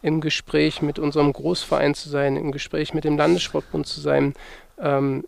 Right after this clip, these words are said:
oder einfach ganz banal. Wir haben letzte Woche zum Beispiel alle dax-Unternehmen angeschrieben und haben darum gebeten,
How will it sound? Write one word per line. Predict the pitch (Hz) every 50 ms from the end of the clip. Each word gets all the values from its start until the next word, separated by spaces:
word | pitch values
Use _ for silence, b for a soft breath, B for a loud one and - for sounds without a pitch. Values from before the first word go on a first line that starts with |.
| - - -
oder | - 156 147 139
einfach | 131 143 143 151 143 - -
ganz | 147 143 143 -
banal. | - 147 139 139 139 175 190 156
Wir | 139 135
haben | 135 143
letzte | 147 151 - - - 160
Woche | 147 135 - 156
zum | - - 147
Beispiel | 143 135 - - - 147
alle | - 135 135 135
dax-Unternehmen | - - 175 - - 214 196 - - 143 139 139 143 139
angeschrieben | 135 139 147 147 147 - - 160 160 175 190 185
und | - - 143 123
haben | 135 143 147 147 143
darum | 143 147 139 - 151 160 151
gebeten, | 151 135 139 147 147 - - 156 151 156 151